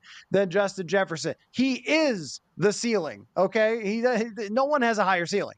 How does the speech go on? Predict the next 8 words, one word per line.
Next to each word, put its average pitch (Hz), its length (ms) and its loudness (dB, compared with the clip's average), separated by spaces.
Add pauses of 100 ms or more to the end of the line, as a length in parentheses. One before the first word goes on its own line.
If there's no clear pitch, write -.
(160)
There 214 120 6
isn't 254 320 0
a 208 80 -4
single 247 320 0
player 170 500 -2 (280)
in 247 160 2
the 233 100 2
league 240 360 -2